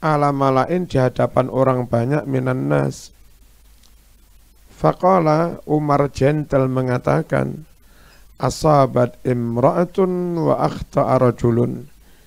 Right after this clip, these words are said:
He, tibake wong wedok iku ya iso bener.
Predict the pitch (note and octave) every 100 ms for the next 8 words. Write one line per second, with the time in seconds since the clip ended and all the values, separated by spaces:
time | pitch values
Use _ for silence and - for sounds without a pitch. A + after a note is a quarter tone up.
0 | - - - B2+ C3 D3+ D3+ C3 B2 A#2+
1 | C#3+ C3+ C3 B2+ - B2+ C3+ E3+ D#3+ C#3+
2 | B2+ C#3 A2+ A2+ A#2+ D3+ C#3+ B2 A#2+